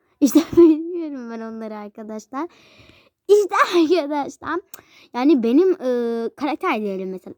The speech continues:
Ay yok, avatar diyelim. Benim, ya dur. Düzgün çekme. Ha. Benim avatarım yani yapıldığında, e, şöyle oluyor arkadaşlar.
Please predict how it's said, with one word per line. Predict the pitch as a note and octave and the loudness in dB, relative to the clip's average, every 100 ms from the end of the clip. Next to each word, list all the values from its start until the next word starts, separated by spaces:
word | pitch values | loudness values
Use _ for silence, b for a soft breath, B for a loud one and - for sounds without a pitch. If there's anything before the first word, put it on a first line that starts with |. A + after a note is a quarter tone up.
| _ | _
Ay | C4+ | -6
yok, | C4 - | -6 -6
avatar | A#3+ B3+ A#3+ | -6 -4 -2
diyelim. | G3+ F#3+ B B B B - | -4 -6 B B B B 0
Benim, | G#3+ F4+ G#4 G#4 _ _ - | 6 6 4 -2 _ _ -18
ya | G3+ F#3+ | -16 -14
dur. | G3+ - C4+ D#4 G#3 - _ A#3 - - | -16 -18 _ -20 -20 -20 _ -20 -16 -10
Düzgün | G3 F#3+ | -6 -6
çekme. | F#3+ - F#3+ - _ | -6 -8 -12 -16 _
Ha. | D4 B B - | -14 B B 2
Benim | C#4+ G#4 - | 4 4 0
avatarım | C4 E4 F4+ G#4 D4+ | 0 2 2 2 4
yani | E4 F4 B3+ | 4 2 0
yapıldığında, | C4 E4 F4+ D#4 D4 A#3 A#3+ D#4+ B B - | -2 0 2 2 0 -2 -4 -6 B B -4
e, | A3+ A3 | -2 -2
şöyle | - E4+ F4 B3 | 0 2 4 2
oluyor | F#3+ G3 F#3+ | -2 -6 -8
arkadaşlar. | F#3 G3 F#3+ C#4 | -10 -12 -8 -8